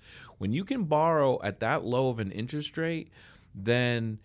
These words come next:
it's more financially desirable to keep your money at work in investments on average long term than taking money out of those investments and paying cash for some vehicle. So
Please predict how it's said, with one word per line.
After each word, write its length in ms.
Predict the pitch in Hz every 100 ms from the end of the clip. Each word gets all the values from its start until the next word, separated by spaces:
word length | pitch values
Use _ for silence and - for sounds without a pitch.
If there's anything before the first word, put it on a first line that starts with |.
| - - -
it's 240 | 117 107
more 320 | 107 143 202
financially 680 | 196 143 143 143 135 131 127
desirable 680 | 107 98 117 147 143 101 101
to 160 | - 98
keep 360 | - 151 147
your 140 | 120 110
money 380 | 117 117 113
at 260 | 92 92 92
work 400 | 117 147 135 - -
in 180 | 104
investments 840 | 98 98 139 175 - 107 95 92 - - - - - _ -
on 340 | 113 113 110 -
average 640 | 160 185 170 117 110 -
long 300 | 107 104 101
term 460 | - 196 175 123 117 - - -
than 180 | 113
taking 420 | 104 143 131 120 113
money 280 | 113 110 -
out 200 | 120 156
of 80 | 107
those 240 | 98 90
investments 640 | 95 92 95 - 101 98 - -
and 140 | 90
paying 320 | - 110 98
cash 460 | 87 - 117 107 -
for 140 | 92
some 220 | - 92 92
vehicle. 320 | 101 90 78
So 280 | 110 92